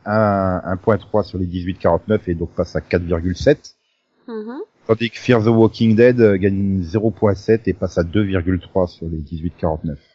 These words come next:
Speaker 1: Une hausse de quarante-quatre pour cent.
Speaker 2: Bon.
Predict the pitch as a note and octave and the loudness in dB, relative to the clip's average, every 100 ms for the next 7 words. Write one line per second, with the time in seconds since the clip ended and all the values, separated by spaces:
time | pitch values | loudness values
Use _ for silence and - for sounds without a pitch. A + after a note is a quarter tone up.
0 | _ _ A1+ E2 F2 F#2+ F2 - F2+ A#3 | _ _ -12 -4 0 0 -2 -4 -2 -2
1 | - F#2+ - - - - _ _ _ _ | 0 -4 -6 -18 -20 -20 _ _ _ _
2 | _ _ _ _ _ _ _ _ _ _ | _ _ _ _ _ _ _ _ _ _
3 | _ A#3 G#3+ G#3+ G3 | _ -16 -14 -12 -14